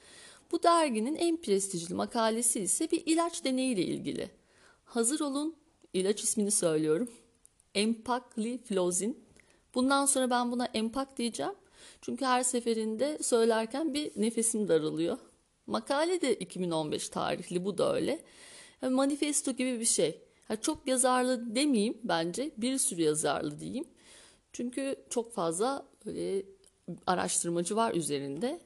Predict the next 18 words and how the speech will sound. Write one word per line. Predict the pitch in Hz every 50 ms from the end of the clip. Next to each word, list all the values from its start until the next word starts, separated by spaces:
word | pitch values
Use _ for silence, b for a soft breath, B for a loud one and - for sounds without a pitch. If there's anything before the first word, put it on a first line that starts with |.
| - -
Üç | 302 302 - - -
yıl | 208 170 170
sürmüş | - - - 160 151 156 175
zaten | - - - 151 139 165 175 - 170 170 175 185 180 - - - -
bu. | 165 160 170 - - - - B B B B B B
Her | - 277 262 233
neyse | 208 196 208 - 214
biraz | 214 220 226 233 -
konusuna | - - 220 208 214 214 - 220 220 220
geleyim. | 208 175 151 147 156 185 247 392 - B B B B B B
Kalp | _ - 302 349 339 -
damar | 320 311 320 320 320 320
sorunu | - - 240 208 190 175 175
olan | 165 165 175 214 247 269 262
tip | - - - - -
iki | 233 - - 240 196
diyabet | 208 190 180 - 143 - -
hastalarının | - 220 220 214 - - 170 156 147 143 147 156 180 240